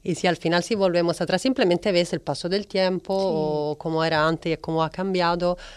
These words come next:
Speaker 1: pero eso no te quita, no te quita nada.
Speaker 2: Las redes sociales y la tecnología nos hacen daño por esta parte que, que hemos comentado,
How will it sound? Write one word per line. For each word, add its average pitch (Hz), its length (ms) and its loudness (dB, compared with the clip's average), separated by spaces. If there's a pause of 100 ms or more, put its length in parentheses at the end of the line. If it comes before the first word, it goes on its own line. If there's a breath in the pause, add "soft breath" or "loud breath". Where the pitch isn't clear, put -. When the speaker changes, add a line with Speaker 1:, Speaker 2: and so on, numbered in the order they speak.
(140 loud breath)
Speaker 1:
pero 160 160 -6
eso 160 200 -4
no 170 100 -2
te 160 140 -6
quita, 147 540 -2
no 156 120 -4
te 151 120 -10
quita 147 260 -6
nada. 151 340 -6 (1400 soft breath)
Speaker 2:
Las 226 160 -4
redes 240 220 -6
sociales 311 380 -6
y 311 80 -6
la 262 220 -4
tecnología 233 600 -8
nos 285 160 -8
hacen 262 380 -10
daño 247 420 -6
por 233 120 -8
esta 220 220 -8
parte 220 340 -8
que, 202 720 -6
que 220 80 -10
hemos 220 200 -10
comentado, 220 720 -6